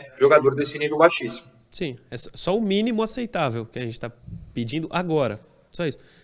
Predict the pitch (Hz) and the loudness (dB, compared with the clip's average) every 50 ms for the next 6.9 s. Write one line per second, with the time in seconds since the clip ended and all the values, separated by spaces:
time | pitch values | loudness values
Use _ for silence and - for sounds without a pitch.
0 | _ _ _ - 139 - - 170 196 - - 208 190 156 147 147 131 113 - 120 | _ _ _ -4 -4 -2 0 -2 -2 0 -2 -2 0 2 2 2 2 2 0 -2
1 | 110 120 - - - 117 113 110 110 113 110 - - - 101 98 - _ _ _ | -2 -2 -4 -4 -2 -2 0 2 0 0 -2 -4 -8 -10 -10 -12 -14 _ _ _
2 | - 113 110 - - 104 104 104 98 107 107 107 113 113 110 104 104 - 117 110 | -14 -14 -12 -10 -8 -6 -4 -4 -4 -4 -6 -6 -6 -6 -6 -6 -6 -6 -6 -6
3 | 101 98 98 92 87 90 - - - _ - - - 113 117 135 - - 131 120 | -4 -6 -6 -8 -10 -14 -16 -20 -20 _ -14 -6 -4 -2 -2 -2 -4 -6 -8 -6
4 | 123 123 120 117 107 95 92 - - _ _ _ _ _ _ _ _ - - - | -4 -2 -2 -2 -2 -4 -6 -10 -16 _ _ _ _ _ _ _ _ -20 -12 -6
5 | 110 113 110 110 110 117 107 - - 123 131 127 113 - - 110 90 104 110 120 | -4 -2 -2 -2 -2 -4 -6 -6 -6 -8 -6 -8 -8 -8 -8 -6 -4 -4 -6 -6
6 | 131 104 - - - 90 85 98 113 - - - 92 85 82 85 92 98 | -6 -10 -10 -12 -12 -10 -8 -8 -8 -10 -12 -16 -16 -14 -12 -12 -12 -14